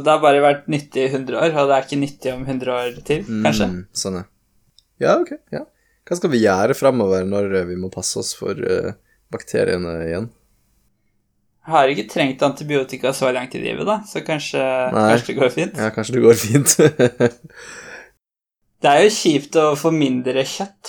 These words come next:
Speaker 1: fordi vi skal ikke fôre det til grisene mer.
Speaker 2: Ja,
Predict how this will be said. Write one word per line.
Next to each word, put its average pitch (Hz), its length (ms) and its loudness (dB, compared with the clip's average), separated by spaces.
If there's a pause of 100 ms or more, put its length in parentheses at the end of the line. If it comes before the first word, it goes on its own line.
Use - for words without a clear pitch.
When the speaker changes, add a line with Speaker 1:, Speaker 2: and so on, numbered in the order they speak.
Speaker 1:
fordi 139 320 2
vi 135 560 2
skal 139 380 0
ikke 131 720 -2
fôre 135 320 -2
det 120 140 0
til 127 100 -8
grisene 135 420 -6
mer. 160 200 -6 (680)
Speaker 2:
Ja, 90 120 -2